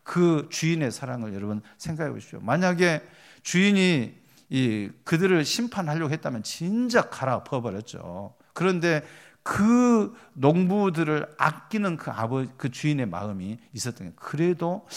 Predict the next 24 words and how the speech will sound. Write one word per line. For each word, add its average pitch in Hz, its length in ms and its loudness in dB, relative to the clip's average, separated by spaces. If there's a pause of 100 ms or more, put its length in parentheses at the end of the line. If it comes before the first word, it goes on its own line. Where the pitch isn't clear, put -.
(140)
그래도, 113 440 -4 (240)
그래도 131 600 -6
하면서, 165 580 -6 (360)
어, - 140 -14
"올해는 131 520 4
그러지 113 260 -4
않게, 104 220 -12 (200)
이번에는 139 600 0
그러지 104 320 -10
않겠지." - 400 -16
하고 180 400 0 (320)
그 - 160 0 (340)
농부들을 196 640 0
아끼는 165 640 -4 (180)
그 - 140 -2
주인의 240 460 2
마음이 104 340 -2
있어요. - 240 -12
그래서 196 240 -6
계속 135 760 -8
보내고 127 440 -4 (160)
그 151 160 -6
아들까지 113 800 -10 (180)
보내고 98 560 -2